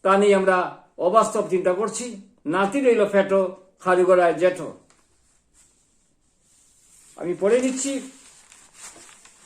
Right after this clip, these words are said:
"দুনিয়ায় দুনিয়ায় কান্দে, নির্দুনিয়ায় কান্দে মায়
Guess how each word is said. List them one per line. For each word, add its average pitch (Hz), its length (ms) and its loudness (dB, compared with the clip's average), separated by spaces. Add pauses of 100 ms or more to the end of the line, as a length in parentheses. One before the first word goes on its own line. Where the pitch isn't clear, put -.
(600)
"দুনিয়ায় 262 760 0
দুনিয়ায় 240 560 -2
কান্দে, 202 680 2 (1040)
নির্দুনিয়ায় 240 840 0
কান্দে 208 320 0
মায় 190 580 0